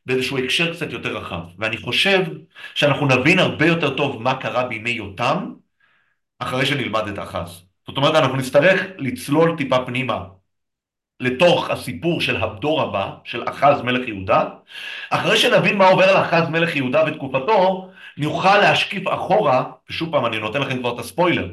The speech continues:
אחז היה אחד ממלכי יהודה הנוראיים והרשעים ביותר שהיו.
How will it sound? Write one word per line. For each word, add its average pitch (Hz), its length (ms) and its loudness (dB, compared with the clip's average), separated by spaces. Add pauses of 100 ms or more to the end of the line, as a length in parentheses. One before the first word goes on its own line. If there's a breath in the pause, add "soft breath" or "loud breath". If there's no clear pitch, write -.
(300 loud breath)
אחז 185 600 0
היה 165 380 2
אחד 175 200 2
ממלכי 165 320 0
יהודה 160 320 0
הנוראיים 160 840 0
והרשעים 151 580 0
ביותר 156 320 0
שהיו. 151 360 2